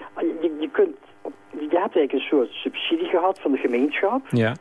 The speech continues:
Speaker 1: Honderdvijftigduizend in mijn geval, dat is nog maar een eenvoudig voorbeeld. Praat ik nog niet over de grote getallen. En dan ga je het verkopen. En niemand of niets
Speaker 2: Ja.
Speaker 1: die daar iets van int.
Speaker 2: Zo van, van geef, geef er ook maar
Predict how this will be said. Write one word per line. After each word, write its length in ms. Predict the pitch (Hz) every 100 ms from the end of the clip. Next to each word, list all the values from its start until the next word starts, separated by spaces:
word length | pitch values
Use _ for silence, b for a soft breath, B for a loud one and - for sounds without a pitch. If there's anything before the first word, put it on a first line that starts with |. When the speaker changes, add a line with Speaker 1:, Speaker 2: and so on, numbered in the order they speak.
| - - -
Speaker 1:
Honderdvijftigduizend 1000 | - 190 120 - 113 - 107 127 131 139
in 80 | 147
mijn 180 | 139 147
geval, 300 | 151 156 165
dat 80 | 170
is 60 |
nog 100 | 147
maar 100 | 110
een 80 | 120
eenvoudig 360 | 117 - - -
voorbeeld. 320 | - 123 147 B B
Praat 140 | - 143
ik 60 |
nog 100 | 123
niet 120 | 123 131
over 120 | 110
de 60 | 117
grote 300 | 135 117 107
getallen. 520 | - 135 143 208 254 - B B B B B
En 140 | -
dan 200 | 214 139 - -
ga 140 | - 208
je 60 | 143
het 80 |
verkopen. 600 | - - 202 220 220 262 254 _ _ - -
En 140 | - 196 180 196
niemand 420 | 240 254 262 -
of 140 | 185 202
niets 180 | 240 123
Speaker 2:
Ja. 140 | 113 - -
Speaker 1:
die 100 | -
daar 200 | 220 196 - 110
iets 100 | -
van 120 | -
int. 380 | 214 190 127 -
Speaker 2:
Zo 120 | -
van, 280 | 110 120 117
van 160 | 110 123
geef, 260 | - 123
geef 260 | - 127 110
er 60 | 123
ook 100 | 110
maar 240 | 123 -